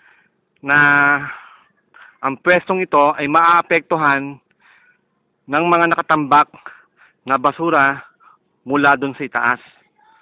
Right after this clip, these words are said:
No, lalo na kapag, ah, umulan, kapag dinala ng, ah, tubig, ulan, kapag bumaha,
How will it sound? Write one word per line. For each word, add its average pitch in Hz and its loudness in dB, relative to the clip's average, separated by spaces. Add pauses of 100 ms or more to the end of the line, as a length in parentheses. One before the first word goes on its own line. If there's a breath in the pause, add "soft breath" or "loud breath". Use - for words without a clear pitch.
(280 soft breath)
No, 123 -6
lalo 147 2
na - -2
kapag, 147 -2
ah, 131 0 (480 loud breath)
umulan, 143 0
kapag 131 -4
dinala 143 0
ng, 135 -4 (800 soft breath)
ah, 123 -2 (160)
tubig, 170 2 (800 loud breath)
ulan, 151 0
kapag 139 -6
bumaha, 143 -2